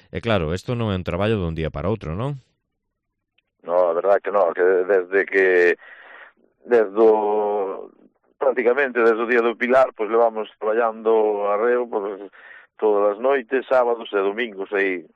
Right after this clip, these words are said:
Speaker 2: pa-, pa que tu-, que tuera listo o día un.
Speaker 1: Ujú. Este é un traballo
Speaker 2: Ah, claro.
Speaker 1: que, que fan os, os veciños, non? Ou como, eh?
Speaker 2: Sí, sí, a verdade que sí. Un grupo de veciños, pois, polas noites, pois, eh, vamos hasta ali, eh,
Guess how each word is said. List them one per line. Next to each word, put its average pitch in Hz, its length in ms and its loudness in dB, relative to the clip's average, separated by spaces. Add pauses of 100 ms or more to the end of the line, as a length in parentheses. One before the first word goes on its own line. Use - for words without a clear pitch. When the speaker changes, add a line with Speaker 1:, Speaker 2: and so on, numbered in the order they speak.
(160)
Speaker 2:
pa-, 78 240 -12 (480)
pa 90 160 -2
que - 80 -14
tu-, 104 160 -10
que 98 80 -20
tuera 104 320 -2
listo 104 320 -10
o 95 80 -4
día 95 160 2
un. 90 160 -2 (560)
Speaker 1:
Ujú. 80 240 -12 (320)
Este 110 220 -4
é - 20 -2
un 131 80 -4
traballo 143 400 -2
Speaker 2:
Ah, - 20 -12
claro. - 60 -10
Speaker 1:
que, 85 480 -4
que 78 160 -12
fan 147 240 -6
os, 87 480 -8
os 92 160 -8
veciños, 85 400 -6
non? 180 240 -10 (240)
Ou 76 160 -12
como, 76 560 -10
eh? 101 240 -4 (160)
Speaker 2:
Sí, 104 160 -4
sí, 107 120 -8
a 87 80 2
verdade 87 280 -4
que - 80 -20
sí. 82 100 -14 (140)
Un 90 160 -20 (560)
grupo 87 240 -12
de 80 80 -6
veciños, 92 480 -10
pois, 85 240 -4 (560)
polas 90 240 0
noites, 110 480 -2
pois, 85 240 -4 (160)
eh, 76 240 -4 (320)
vamos 85 280 -2
hasta 87 200 -4
ali, 110 320 0
eh, 85 240 -4